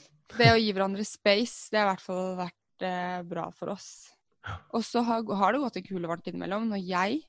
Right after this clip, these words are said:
Speaker 1: har blitt hissig, men da er jeg glad for at han ikke er av samme hissig kaliber, da.
Speaker 2: <laughs>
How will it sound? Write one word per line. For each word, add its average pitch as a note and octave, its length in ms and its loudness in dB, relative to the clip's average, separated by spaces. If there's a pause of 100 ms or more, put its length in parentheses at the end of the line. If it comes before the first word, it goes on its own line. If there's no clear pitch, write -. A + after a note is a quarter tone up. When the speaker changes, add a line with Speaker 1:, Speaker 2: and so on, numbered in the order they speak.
(160)
Speaker 1:
har G3+ 100 -4
blitt G3 200 -6
hissig, D4 500 -6
men B3+ 320 -4
da A#3 80 -2 (100)
er G#3+ 180 -4
jeg G#3 60 -12
glad E3+ 180 -6
for F#3 120 -12
at - 80 -12 (120)
han E3+ 240 -10 (200)
ikke - 180 -10 (120)
er F3 80 -8
av F3+ 60 -6
samme E3+ 360 -6
hissig F#3 340 -8
kaliber, E3 440 -10
da. - 600 -8
Speaker 2:
<laughs> - 280 -10